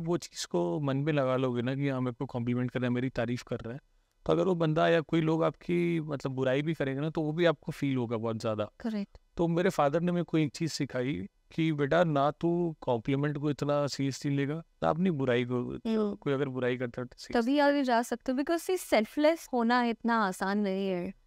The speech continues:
Speaker 2: In fact, आ, कभी भी आप, you know, जब आप सेल्फलेस होने की बात करते हो, I, I do not know the definition of, uh, being selfless। आप मुझे बताइए।
Speaker 1: सेल्फलेस होना, इसका मतलब ये नहीं है कि आप अपने बारे में सोचना छोड़ दें,
Speaker 2: हम्म।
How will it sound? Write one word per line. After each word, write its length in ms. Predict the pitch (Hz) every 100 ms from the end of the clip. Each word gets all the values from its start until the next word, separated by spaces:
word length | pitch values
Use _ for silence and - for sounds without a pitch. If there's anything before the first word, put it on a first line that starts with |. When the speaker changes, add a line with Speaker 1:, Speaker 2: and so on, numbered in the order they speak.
| _ _ -
Speaker 2:
In 100 | 208
fact, 260 | 214 208 -
आ, 160 | 196 - _ -
कभी 240 | 214 226
भी 340 | 233 208 269 254
आप, 160 | 226
you 140 | 226 233
know, 200 | 233 233
जब 180 | 233
आप 100 | 226
सेल्फलेस 460 | 226 226 208 240 240
होने 160 | 226 226
की 100 | 233
बात 260 | 208 214
करते 300 | - 214 220
हो, 60 | 233
I, 180 | 220 214 - - - -
I 180 | 220
do 140 | 220 226 226
not 120 | 240 220
know 300 | 214 214 214 _ _ _ -
the 100 | 202
definition 480 | 190 - 208 202 220 202 202
of, 60 | -
uh, 300 | 202 190 165
being 360 | - 196 190 196 -
selfless। 480 | 180 - 180 190 -
आप 160 | 208 220
मुझे 180 | 233 226
बताइए। 440 | 220 208 202 208 - _
Speaker 1:
सेल्फलेस 580 | - 139 135 - 175 175
होना, 160 | 165 170
इसका 240 | 160 -
मतलब 360 | 160 147 165 143
ये 140 | 139
नहीं 180 | 143 143
है 100 | 147
कि 140 | 135 139
आप 120 | 131
अपने 260 | 113 131
बारे 200 | 139 135
में 100 | 127
सोचना 440 | 131 127 110 120 120
छोड़ 300 | - 117 107
दें, 380 | 117 - - 220
Speaker 2:
हम्म। 280 | 202 185